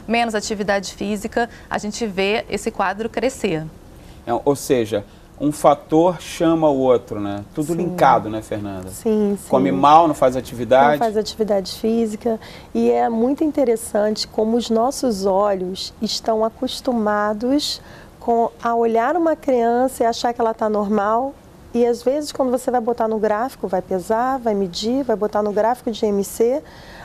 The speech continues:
Speaker 3: aquela criança já está com sobrepeso ou obesidade. Então, e a mãe nem pe-, quando a mãe chega a procurar o profissional, é uma obesidade grave, né? Aquela que já tá assim, você não vai ver um profissional pro seu filho, você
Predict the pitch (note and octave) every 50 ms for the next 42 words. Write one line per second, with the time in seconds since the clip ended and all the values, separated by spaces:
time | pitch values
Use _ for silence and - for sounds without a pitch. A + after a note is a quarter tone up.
0 | - - A#3 - - A#3+ A#3 B3 B3 - A#3+ A#3+ A3+ A3 A3+ B3 B3+ - C4 A#3+
1 | A3+ A#3 A#3 - - A#3+ A#3+ A#3+ B3+ B3 - - B3+ A3 A#3+ A#3 - A#3 A#3 A#3+
2 | A3+ C4 A#3 A3 B3+ B3+ B3+ D#4 A#3+ A3+ G3+ F#3+ F3+ F#3 F3+ F3+ G3+ G3 G3 F#3
3 | - - - - - - - - - - - - - A#3 A#3 A3+ - C4 C4 D4
4 | C#4+ - C4 D4 D4 C#4 C4+ D4 D#4 E4 E4 D4+ D4 D#4 E4 F4 E4+ F4+ F4 E4+
5 | - - D4 D4+ D4+ D4+ D4 D#4+ F4+ F4+ - - - D#4+ E4 G4+ A#4 F#4+ C#4 C4+
6 | A#3+ - - A3+ A3+ - - B3 A#3 A#3+ - A3+ G#3+ G3+ G#3+ A#3+ B3+ C#4 D4 A#3+
7 | A#3 - A#3 - - - - A3 F#3+ F#3 F#3+ G#3 A#3+ C#4 C#4+ A#3 F#3+ G3 - -
8 | - - - - - - - C#4+ D4+ D#4+ F4 E4+ C#4 E4 E4+ D#4 D#4 B3 B3+ B3+
9 | C#4+ C#4+ - B3 A3 A3+ A3 A3+ A#3+ C4 C4+ B3+ A3+ G3+ G#3+ G3 F#3+ F#3 F3+ -
10 | - - - - - - - - G#3+ A3+ A#3 A#3+ A#3 A3+ - - A3 G#3+ A3+ A#3
11 | A3+ - G#3+ - A#3 A3+ B3 B3 A#3+ - - A#3+ A#3 A3+ A3 G#3+ A#3 A3+ - C#4+
12 | C#4 C#4+ B3+ A3 A#3 B3 C4 D4 D4 C4 A3 A#3+ B3 B3 A#3+ - A#3 A3+ - -
13 | - A3 G#3+ G#3+ A3 A3 - - - A3 G#3+ - - - C4 B3+ B3 A#3 G#3+ G#3+
14 | G3+ A3 A3 - - A#3+